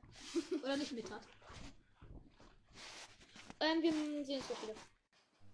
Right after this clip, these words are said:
Und dann sehen wir, <laughs> ich hab jetzt mega geil, drei Sekunden einfach Pause. Und wir sehen uns jetzt gleich,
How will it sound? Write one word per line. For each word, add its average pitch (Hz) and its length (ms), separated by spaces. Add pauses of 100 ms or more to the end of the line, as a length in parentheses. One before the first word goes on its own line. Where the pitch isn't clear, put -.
(120)
Und 330 140
dann 349 180
sehen 359 200
wir, 339 200
<laughs> - 0
ich 311 200
hab 339 80
jetzt 320 240
mega 339 280
geil, 359 300
drei 330 240
Sekunden 311 280
einfach 302 200
Pause. 294 580
Und 349 80
wir 370 100
sehen 370 240
uns 349 100
jetzt 330 220
gleich, 320 300